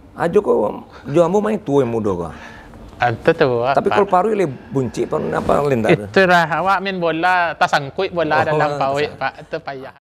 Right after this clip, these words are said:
Speaker 1: Cik yang ajo ndak boleh ikut sungguh-sungguh, ambo.
Speaker 2: Ya.
Speaker 1: Ada
Speaker 2: Ah, yang
Speaker 1: cik
Speaker 2: awak
Speaker 1: yang ndak boleh.
Speaker 2: ndak boleh, Pak. Sungguh-sungguh ada,
Speaker 1: Kalau
Speaker 2: Mandur
Speaker 1: tadi
Speaker 2: enter,
Speaker 1: kan
Speaker 2: Pak.
Speaker 1: karate sungguh-sungguh.
Speaker 2: Iya.
Speaker 1: Beribadah sungguh-sungguh.
Speaker 2: Sungguh-sungguh, iya.
Speaker 1: Lalo
Speaker 2: Sungguh-sungguh.
Speaker 1: sungguh-sungguh, jadi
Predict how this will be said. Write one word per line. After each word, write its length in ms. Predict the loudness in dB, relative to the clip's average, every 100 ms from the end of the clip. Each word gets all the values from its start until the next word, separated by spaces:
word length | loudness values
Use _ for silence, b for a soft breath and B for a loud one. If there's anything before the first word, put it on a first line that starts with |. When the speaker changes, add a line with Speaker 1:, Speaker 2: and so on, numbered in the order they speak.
| _ _ -20
Speaker 1:
Cik 240 | -6 -4 -2
yang 320 | 0 0 0
ajo 340 | -4 2 4 4 2 -6
ndak 240 | -2 -2 0
boleh 240 | 2 2
ikut 300 | 2 -2 -6
sungguh-sungguh, 400 | -2 -2 0 -2
ambo. 160 | -2 -4 -8 -18 -20 -20 -20 -20 -20 -14
Speaker 2:
Ya. 240 | -6 -6 -6 -14 -6
Speaker 1:
Ada 160 | 0 4
Speaker 2:
Ah, 60 |
yang 100 | 4
Speaker 1:
cik 160 | 4 4
Speaker 2:
awak 120 | 4
Speaker 1:
yang 140 | 2 -2
ndak 160 | -2 0
boleh. 160 | 2
Speaker 2:
ndak 80 | 2
boleh, 220 | 2 0 0
Pak. 200 | 0 -2 -8
Sungguh-sungguh 420 | -10 -6 -4 -4
ada, 140 | -2
Speaker 1:
Kalau 120 | 0 2
Speaker 2:
Mandur 160 | 2 4
Speaker 1:
tadi 80 |
Speaker 2:
enter, 160 | 2 2
Speaker 1:
kan 60 | 0
Speaker 2:
Pak. 140 | -4 -10 -20 -20 -20 -20 -20 -18 -18 -16
Speaker 1:
karate 440 | -4 0 0 2 2
sungguh-sungguh. 540 | 2 -2 -4 0 4 4 2
Speaker 2:
Iya. 220 | -2 0 0 -4 -8
Speaker 1:
Beribadah 680 | 0 2 2 2 2 4 2 0 -16 -20
sungguh-sungguh. 640 | _ -8 -4 -2 0 4 4
Speaker 2:
Sungguh-sungguh, 320 | 4 -2 -12
iya. 120 | -12 -14 -16
Speaker 1:
Lalo 680 | -2 2 4 4 2 2 -10 -20
Speaker 2:
Sungguh-sungguh. 80 | -18
Speaker 1:
sungguh-sungguh, 800 | -8 -4 -4 -2 2 4 2 0
jadi 180 | -4